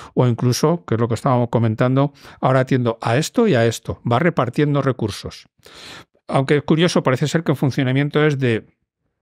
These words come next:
ahora esto, ahora lo otro, ahora esto, ahora lo otro. No los dos simultáneamente, pero sí que parece que son simultáneos, eh, al cabo de los minutos.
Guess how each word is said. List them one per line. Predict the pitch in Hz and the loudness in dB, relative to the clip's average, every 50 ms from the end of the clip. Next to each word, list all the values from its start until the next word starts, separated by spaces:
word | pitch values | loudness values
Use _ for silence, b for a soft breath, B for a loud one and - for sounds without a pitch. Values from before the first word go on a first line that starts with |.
| _ _ _ _ _ _ _ - | _ _ _ _ _ _ _ -8
ahora | - 120 113 131 131 139 | -6 -4 -2 0 0 0
esto, | 143 - - - 143 | 0 0 0 0 0
ahora | 131 123 120 120 131 | 2 2 2 2 2
lo | 127 | 2
otro, | 139 156 - - 156 156 - - | 0 0 0 -2 -2 -2 -2 -2
ahora | - 135 127 123 135 | -4 -2 0 0 0
esto, | 139 - - 151 | -2 -2 -2 -2
ahora | 139 131 123 | 0 0 0
lo | 123 123 | 0 0
otro. | 131 135 - 160 151 160 160 B B B B B B B B | -2 -2 -2 -2 -2 -2 -2 B B B B B B B B
No | B 131 139 175 202 | B 2 2 4 4
los | 185 170 147 135 | 4 2 2 2
dos | 131 151 147 135 - | 2 0 0 0 0
simultáneamente, | - 160 143 135 131 127 - 143 135 131 135 147 165 - 196 196 - - b b b b b b b - | 0 2 2 2 2 0 0 0 0 0 0 -2 0 0 -2 -2 -2 -6 b b b b b b b -4
pero | - 131 127 | -2 0 0
sí | 113 - 160 | 0 -2 -2
que | - 165 | -2 -2
parece | - - 151 143 165 - - 147 | -2 0 0 0 0 0 -2 -2
que | - - 120 | 0 0 -2
son | - - 147 131 | 0 0 0 0
simultáneos, | - - 110 107 110 107 - 143 143 147 143 135 147 170 170 - - - _ _ _ _ _ _ _ _ _ - | 0 -2 -2 0 -2 0 0 0 0 2 2 2 2 0 -2 -4 -12 -20 _ _ _ _ _ _ _ _ _ -6
eh, | - | -4
al | 139 113 110 107 101 95 | -2 0 0 -2 -2 0
cabo | - 107 113 120 | 0 0 2 2
de | 123 123 | 2 2
los | 123 117 107 | 2 2 2
minutos. | 110 110 120 131 127 - 95 85 - - | 2 2 2 2 2 0 -6 -8 -8 -14